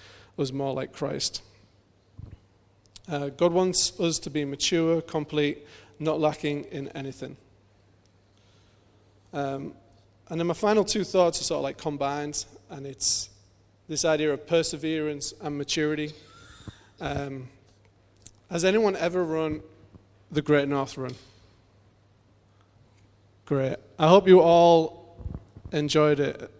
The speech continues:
as little as I did. Um, it was brutal. Um, Ben seems to have enjoyed it. <laughs> Uh, but I wouldn't recommend it.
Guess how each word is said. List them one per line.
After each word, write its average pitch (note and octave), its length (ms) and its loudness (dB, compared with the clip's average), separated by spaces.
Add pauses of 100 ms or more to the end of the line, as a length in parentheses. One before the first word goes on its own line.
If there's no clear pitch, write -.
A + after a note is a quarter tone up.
(180)
as C3 140 -2
little D3 240 6
as C#3 120 4
I C3+ 160 6
did. C#3 280 -4 (960)
Um, C3+ 380 -4 (400)
it E3+ 140 0
was D#3+ 140 4
brutal. D#3 600 2 (280)
Um, C3+ 540 -2 (760)
Ben C#3 220 -2
seems C#3 340 -6
to C#3+ 100 -8
have C3+ 200 -8
enjoyed C3+ 420 2
it. D#3 140 2 (300)
<laughs> G#3 440 0 (1080)
Uh, D3+ 240 4
but E3+ 200 2
I G#3 80 12
wouldn't A3+ 220 6
recommend F3+ 480 6
it. D3+ 180 2